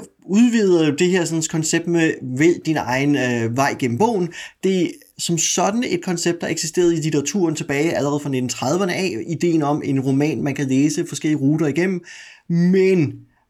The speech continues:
med den, øh, udvikling af rollespil, så sker der nemlig noget nyt. Man begynder at tænke på, hvad nu hvis man skal spille rollespil som solitær, og allerede, øh, i halvfjerdserne ser vi så solo-rollespil,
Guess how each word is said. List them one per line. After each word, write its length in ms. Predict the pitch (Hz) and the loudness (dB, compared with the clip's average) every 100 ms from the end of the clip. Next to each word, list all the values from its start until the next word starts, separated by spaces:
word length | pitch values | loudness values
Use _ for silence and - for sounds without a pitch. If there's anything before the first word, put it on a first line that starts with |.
| - | -4
med 160 | 175 170 | 0 0
den, 240 | 196 165 165 | 0 2 2
øh, 40 | |
udvikling 480 | 170 208 220 185 165 | 4 2 2 2 2
af 220 | 123 135 | 2 0
rollespil, 440 | 131 180 208 190 160 | 2 0 0 2 0
så 100 | 165 | 0
sker 220 | - 185 | -2 0
der 80 | 165 | 2
nemlig 240 | 165 151 | 2 4
noget 160 | 147 143 | 2 2
nyt. 220 | 175 - | 0 -2
Man 120 | 160 | -6
begynder 340 | 156 151 175 151 | -2 2 2 2
at 60 | |
tænke 240 | - 156 160 | -2 -2 -2
på, 220 | 151 - | -4 -4
hvad 140 | 135 151 | -2 -2
nu 140 | 160 | 0
hvis 180 | 160 160 | -2 -4
man 100 | 139 | -10
skal 180 | - - | -8 -10
spille 240 | - 147 | -2 -2
rollespil 540 | 143 151 170 - 151 | 0 -2 -4 -4 -6
som 260 | 156 170 175 - _ _ | -4 -6 -8 -12 _ _
solitær, 800 | - 226 220 - 202 185 196 202 | -8 -4 -2 -2 -2 0 0 -2
og 420 | - 160 160 165 - - - - | 0 2 2 0 -4 -20 -20 -4
allerede, 800 | 170 185 175 156 160 170 180 - | 0 2 2 2 4 4 4 2
øh, 540 | 135 131 131 127 127 101 | 0 0 2 0 -2 -4
i 160 | - 131 | 0 0
halvfjerdserne 560 | 113 117 156 196 214 190 | 2 0 0 0 0 -2
ser 300 | - 214 160 | 0 0 0
vi 100 | 160 | -2
så 260 | 147 139 | -2 -4
solo-rollespil, 1400 | 147 - 190 190 202 170 123 123 147 156 - 135 127 131 | -6 0 2 2 2 0 0 2 2 0 0 2 2 0